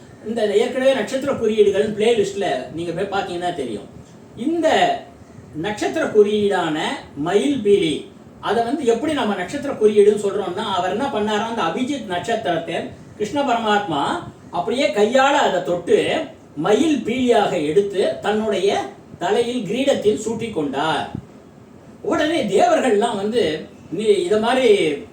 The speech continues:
மத்தவங்களுக்கெல்லாம் லோகத்துல அத்தனை பேருக்கும் நல்லதெல்லாம் நடக்கணும், நீங்க தயவு செஞ்சு அபிஜித் நட்சத்திரத்தை கொஞ்சம் நீங்க பழைய இடத்துல வைங்க" அப்படின்னும் போது, "இல்ல,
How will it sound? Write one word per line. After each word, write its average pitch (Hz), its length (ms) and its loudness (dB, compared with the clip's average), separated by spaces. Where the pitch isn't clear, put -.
மத்தவங்களுக்கெல்லாம் 240 760 0
லோகத்துல 247 380 0
அத்தனை 214 340 0
பேருக்கும் 226 320 -2
நல்லதெல்லாம் 226 480 -2
நடக்கணும், 170 440 -2
நீங்க 196 180 -2
தயவு 220 280 2
செஞ்சு 233 600 -2
அபிஜித் 254 360 -2
நட்சத்திரத்தை 202 640 -6
கொஞ்சம் 185 300 -4
நீங்க 156 160 -2
பழைய 220 280 2
இடத்துல 226 220 -2
வைங்க" 170 600 0
அப்படின்னும் 214 320 -2
போது, 220 260 0
"இல்ல, 196 400 0